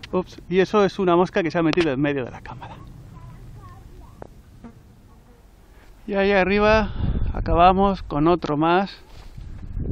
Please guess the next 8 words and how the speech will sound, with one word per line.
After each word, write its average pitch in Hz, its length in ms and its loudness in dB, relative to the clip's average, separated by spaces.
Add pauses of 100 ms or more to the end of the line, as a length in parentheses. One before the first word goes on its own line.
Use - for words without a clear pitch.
(760)
volando 185 760 2 (260)
entre 147 320 -2
la 151 140 0
neblina 185 640 2 (1600)
que 156 240 2
ellos 170 260 4
mismos 175 420 0 (2000)
crean. 226 560 2